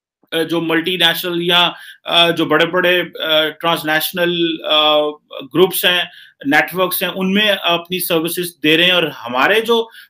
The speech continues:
मुसलमान लड़के लड़कियां वहां पे हैं,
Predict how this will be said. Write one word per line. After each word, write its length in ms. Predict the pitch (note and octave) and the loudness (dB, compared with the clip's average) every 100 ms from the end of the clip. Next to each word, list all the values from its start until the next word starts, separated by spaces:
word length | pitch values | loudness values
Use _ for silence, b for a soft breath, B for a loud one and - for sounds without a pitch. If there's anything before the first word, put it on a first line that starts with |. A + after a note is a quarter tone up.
| - | -8
मुसलमान 640 | E3 G#3 F3 D#3 F3+ F#3 D3+ | -2 -2 0 0 0 -4 -4
लड़के 360 | D#3+ D#3 F3+ | -2 -2 -2
लड़कियां 440 | F3 D#3+ E3 F3+ D#3+ | 0 -2 -2 -4 0
वहां 220 | D3+ E3+ | 0 0
पे 120 | E3+ | -2
हैं, 260 | E3 F3 | -2 -4